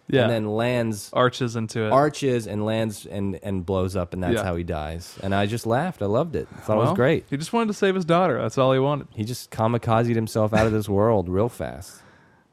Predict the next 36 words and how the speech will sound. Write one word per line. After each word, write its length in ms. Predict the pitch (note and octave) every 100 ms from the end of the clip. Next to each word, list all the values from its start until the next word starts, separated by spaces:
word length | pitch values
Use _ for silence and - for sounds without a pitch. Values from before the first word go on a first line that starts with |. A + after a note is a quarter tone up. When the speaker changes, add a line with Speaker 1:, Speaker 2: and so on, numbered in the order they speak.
| -
Speaker 1:
Um, 320 | D3+ D3 D3
and, 440 | - D3+ D3 D3+ -
and 320 | D#3+ D3+ C#3+
the 60 | D3+
way 120 | E3+
that 120 | D#3+
we 160 | C#3+ C3+
end 260 | C#3+ C#3+ C3+
this 180 | B2+
act 360 | - B2 B2+ B2
is 80 | B2
Doctor 260 | D#3+ D#3
Chafee 360 | C#3 D3 C3+ B2
finds 320 | - B2 B2+
that 80 | B2
he 80 | B2
can 320 | B2 A2 A2 - - B2 - _
block 420 | E3+ F3+ F#3+ F3+ - - _ _ _ -
the 120 | D#3
children 420 | C#3 F3+ E3+ D3+
from 220 | C3+ C#3 B2
reading 260 | B2+ C#3
his 160 | B2+ A2
mind, 320 | A2+ G#2+ G#2+
essentially. 600 | G#2 A2 G#2+ G#2+ G#2 G#2 _ - - - -
Um, 240 | A#2 A#2
so 440 | A2+ B2+ A#2+ A#2 G2
what 240 | - C#3+ C3
he 140 | C3
does 360 | B2 B2 B2 A#2+
is 180 | A#2 -
he 200 | B2+ A#2+
organizes, 1040 | F#2+ B2+ A#2+ A#2 A#2+ A#2+ A#2 A#2 - - - _ _ _ -
uh, 200 | A#2+ A2+
a 60 | B2
distraction 800 | A#2+ - F3 F3 - - F3